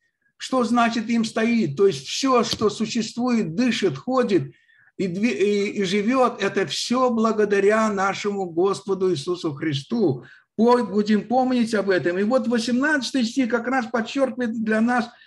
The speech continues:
вот эту вот, а, как бы мысль очень важна об учении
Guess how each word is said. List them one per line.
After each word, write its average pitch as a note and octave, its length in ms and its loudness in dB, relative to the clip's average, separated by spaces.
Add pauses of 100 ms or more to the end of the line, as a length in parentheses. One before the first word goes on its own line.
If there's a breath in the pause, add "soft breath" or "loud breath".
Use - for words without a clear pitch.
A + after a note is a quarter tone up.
(300 soft breath)
вот G#3+ 200 2
эту A#3+ 200 2
вот, A3 200 0
а, G3 360 0 (360 soft breath)
как G#3 200 -4
бы G#3 200 0
мысль B3+ 520 2
очень A3+ 320 0
важна A3+ 640 0
об G#3+ 360 0 (100)
учении A3 760 2